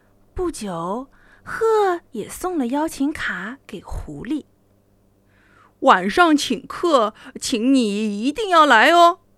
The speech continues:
Speaker 1: 狐狸是个贪吃鬼。“嗯，是什么样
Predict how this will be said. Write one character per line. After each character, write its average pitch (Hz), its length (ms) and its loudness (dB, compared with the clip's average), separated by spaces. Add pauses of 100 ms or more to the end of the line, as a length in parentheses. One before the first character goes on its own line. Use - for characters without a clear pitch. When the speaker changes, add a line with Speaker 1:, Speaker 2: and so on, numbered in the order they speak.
(1200)
Speaker 1:
狐 175 420 -8
狸 285 360 4 (100)
是 - 220 -4
个 233 100 -4
贪 359 260 -6
吃 - 280 2
鬼。 - 480 -12 (880)
“嗯， 170 540 -10 (920)
是 349 560 0
什 294 400 0
么 220 180 -2
样 330 60 -2